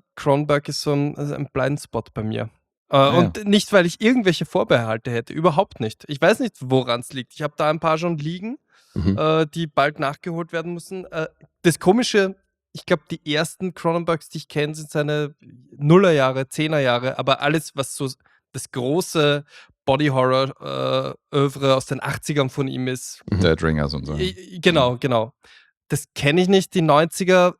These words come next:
Speaker 1: Existenz, glaub ich, hab ich mal gesehen.
Speaker 2: Der ist super.
Speaker 3: Mhm.
Speaker 1: Äh, hab ich sehr gut in Erinnerung, aber ja, weiß ich nicht, ob ich stoned war oder, äh, zu
Speaker 2: Mhm.
Speaker 1: einer Phase, wo, wo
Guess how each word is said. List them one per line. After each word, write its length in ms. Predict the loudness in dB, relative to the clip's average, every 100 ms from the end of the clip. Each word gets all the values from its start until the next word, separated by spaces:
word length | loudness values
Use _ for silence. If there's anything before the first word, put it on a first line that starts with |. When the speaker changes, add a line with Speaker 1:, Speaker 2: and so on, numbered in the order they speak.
| -10
Speaker 1:
Existenz, 720 | -10 -6 -6 0 0 0 -6
glaub 240 | -4 -2
ich, 220 | -2 -6
hab 120 | -6 -4
ich 100 | -2
mal 160 | -2
gesehen. 480 | -4 -6 -4 -4 -8 -8
Speaker 2:
Der 140 | -8
ist 100 | -8
super. 360 | -10 -6 -6 -8 _ _ _ -6
Speaker 3:
Mhm. 180 | -2 0
Speaker 1:
Äh, 40 |
hab 760 | 2 4 4 2 -2 0 2
ich 100 | 0
sehr 220 | 0 0 0
gut 160 | -2
in 100 | -2
Erinnerung, 540 | -2 -2 -2 -2 -2 -4
aber 320 | 0 0 -2 _ -18
ja, 300 | -8 -6 -6 _ -20 -6
weiß 180 | -4 -2
ich 60 |
nicht, 160 | -4 -4
ob 80 | -8
ich 80 |
stoned 400 | -8 -2 0 0 0
war 120 | 2
oder, 300 | 2 0 -2
äh, 380 | -12 -18 -18 -10
zu 60 | 0
Speaker 2:
Mhm. 40 |
Speaker 1:
einer 160 | 2 2
Phase, 400 | 0 -2 -2 -4
wo, 280 | -2 -2
wo 40 | -2